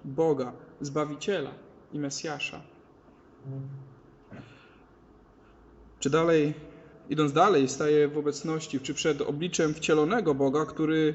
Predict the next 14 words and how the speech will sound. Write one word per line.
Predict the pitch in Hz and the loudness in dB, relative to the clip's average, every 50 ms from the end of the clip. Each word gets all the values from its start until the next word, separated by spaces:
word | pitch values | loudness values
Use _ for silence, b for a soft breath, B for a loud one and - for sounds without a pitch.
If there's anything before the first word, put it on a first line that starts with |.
| 156 147 | -2 -2
za | 139 147 143 | 0 2 2
życia | 147 185 202 - 262 | 2 2 0 0 -2
na | 202 175 165 151 | -2 0 -2 0
ziemi | 147 185 196 190 180 170 165 156 156 - - | 4 4 4 4 2 -2 -4 -4 -6 -8 -8
wskrzeszał | - - - - - - - - 196 185 | -8 -6 -4 -4 -6 -4 -4 -2 -2 -2
zmartwych, | - 156 147 139 135 - - - 143 160 - - - - - - - - - - - - - - - - - - - - - | -2 -2 -2 -2 -4 -6 -4 -4 -4 -4 -4 -8 -20 -20 -20 -20 -20 -20 -20 -20 -20 -20 -20 -20 -20 -20 -20 -20 -20 -8 -2
wyganiał | 139 127 131 139 143 165 190 190 | -2 0 2 0 0 0 -2 -2
demony, | 190 190 185 165 151 143 139 143 143 - - - - - - - - | -2 -2 0 -2 -2 -2 -2 -4 -6 -8 -14 -20 -20 -20 -20 -10 -8
uzdrawiał | 139 131 143 147 160 185 202 202 202 | -4 0 2 2 4 4 2 0 0
ślepych, | - - - 180 160 - - 127 127 - - - - - - | -2 -2 0 0 0 0 -4 -8 -8 -8 -14 -20 -20 -20 -16
chromych, | - - 165 165 160 139 120 - - - - - - - | -6 -2 -2 0 0 -2 -4 -6 -10 -16 -20 -20 -12 -4
trędowatych. | 147 143 147 143 160 156 180 175 156 - - - 113 - - - - - - - - - - - B B B B B B B B B - - | -2 -2 0 2 2 4 4 4 2 2 -4 -10 -10 -12 -12 -18 -20 -20 -20 -20 -20 -20 -20 -20 B B B B B B B B B -12 0
Jezusa, | - 170 202 208 208 208 202 202 - 208 202 196 | 4 6 6 6 4 2 -2 -2 -2 -2 -2 -2
który | - - 190 185 180 185 180 175 175 170 | -2 2 2 4 4 4 2 2 0 -2